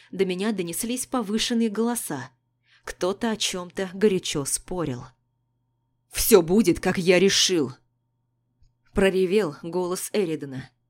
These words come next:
Служанка, несущая напитки, испуганно вжала голову в плечи. Слуха коснулся тонкий голосок Селены. Девушка что-то отвечала дракону, но слов было не разобрать.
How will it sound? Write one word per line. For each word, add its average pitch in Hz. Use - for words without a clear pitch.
Служанка, 185
несущая 247
напитки, 220
испуганно 254
вжала 202
голову 175
в 175
плечи. 156
Слуха 220
коснулся 254
тонкий 262
голосок 220
Селены. 165
Девушка 214
что-то 226
отвечала 208
дракону, 156
но 226
слов 214
было 151
не 160
разобрать. 196